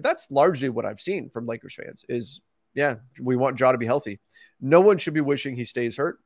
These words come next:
No, I, I would like the Lakers to beat the Grizzlies with Ja. So there's no excuses. Yes, aside from Steven Adams, Brandon Clark.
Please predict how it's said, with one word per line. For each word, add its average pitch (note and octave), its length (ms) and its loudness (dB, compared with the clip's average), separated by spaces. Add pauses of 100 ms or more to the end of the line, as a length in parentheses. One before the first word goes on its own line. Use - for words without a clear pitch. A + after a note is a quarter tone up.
(120)
No, F3 240 -2 (400)
I, D3 180 6 (220)
I A#2+ 140 2
would B2+ 140 -2
like B2+ 200 2
the B2 80 -2
Lakers B2 280 -4
to B2 120 -10
beat C#3 320 -4 (320)
the C3+ 40 -6
Grizzlies B2+ 640 -2
with E3 320 -2
Ja. G2+ 220 0 (680)
So - 160 -12
there's A2+ 200 -6
no C3+ 140 2
excuses. - 580 -6 (1700)
Yes, - 300 -12
aside A#2 280 0
from G#2 140 -16
Steven A#2 260 -4
Adams, G#2+ 480 -4
Brandon G#2+ 240 2
Clark. - 220 -10